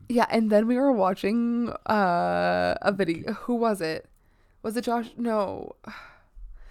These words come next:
Someone was doing a shrimp ring in a video,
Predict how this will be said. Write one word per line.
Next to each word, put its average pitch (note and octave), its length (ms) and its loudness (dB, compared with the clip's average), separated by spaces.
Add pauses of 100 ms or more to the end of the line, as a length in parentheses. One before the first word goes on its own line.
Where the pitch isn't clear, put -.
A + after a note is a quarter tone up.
(240)
Someone C4+ 520 4
was C#4 160 4
doing G#3 300 0
a G#3+ 80 0
shrimp G#3 400 -4
ring F3+ 200 -2
in F3 80 -4
a F#3 60 2
video, E3+ 640 -2